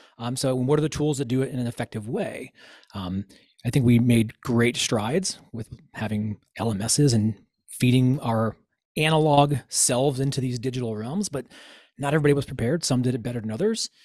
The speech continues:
and it resulted in a mixed bag of experience. So now we're kind of looking at this, this lagging data set of,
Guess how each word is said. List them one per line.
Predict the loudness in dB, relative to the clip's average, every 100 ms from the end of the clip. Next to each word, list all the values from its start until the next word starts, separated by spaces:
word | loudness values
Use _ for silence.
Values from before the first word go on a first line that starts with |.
| _ -6
and | -2 -2
it | -2 -6 -8 _ _ _ _ _
resulted | -4 -4 -4 0
in |
a | 2
mixed | 2 0 -4
bag | -2 0
of | 0
experience. | -2 -2 -2 -2 -6 -8
So | -2 0 2
now | 2 2
we're | 2
kind | 2
of | 2
looking | 0 0 -4
at | -4
this, | -6 -6 -10
this | -12 -10
lagging | -6 -6 0 0 2
data | 2 2
set | 0 -4
of, | -8